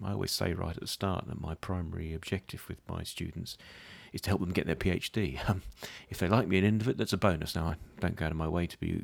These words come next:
um, um, awful or anything like that. But if a candidate is struggling, I'll provide them with constructive support and advice to develop, and I'll make it clear this is where they, they need to do it. If the project isn't working, and research is like that, and more often than not, it's the, the, the project, the research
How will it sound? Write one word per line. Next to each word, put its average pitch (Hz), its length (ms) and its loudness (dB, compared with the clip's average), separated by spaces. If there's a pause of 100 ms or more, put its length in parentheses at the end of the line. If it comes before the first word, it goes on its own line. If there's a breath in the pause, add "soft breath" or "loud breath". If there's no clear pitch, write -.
(120)
um, 80 500 -4 (260)
um, 78 460 -8 (180)
awful - 440 0
or - 60 -2
anything 80 280 -6
like 69 180 -2
that. - 180 0 (680 loud breath)
But - 100 0
if - 340 -6
a 90 440 -4
candidate 120 480 -2
is - 100 -8
struggling, 85 500 -4
I'll 95 140 0
provide 92 340 0
them 90 100 -4
with 87 100 -4
constructive - 440 -4
support - 340 0
and 85 60 -2
advice 85 300 -2
to - 80 -10
develop, 90 360 0 (120)
and 85 100 -6
I'll 87 80 -4
make 90 240 -4
it - 120 -8
clear 90 180 -2
this 87 220 -6
is - 80 -10
where - 180 -2
they, 85 240 -6
they - 80 -6
need - 140 -4
to - 160 -4
do - 20 2
it. - 120 -4 (180 loud breath)
If - 80 -14
the - 80 -8
project - 360 6
isn't - 280 -4 (100)
working, 98 400 0
and 95 100 2
research 120 380 0
is 87 80 0
like 101 200 0
that, - 120 -4
and 85 100 -2
more - 300 2
often - 220 -2
than 107 100 2
not, - 260 0 (120)
it's - 440 -6
the, 98 480 -6
the, 95 360 -4
the - 60 -6
project, - 420 4
the - 80 -4
research - 560 -4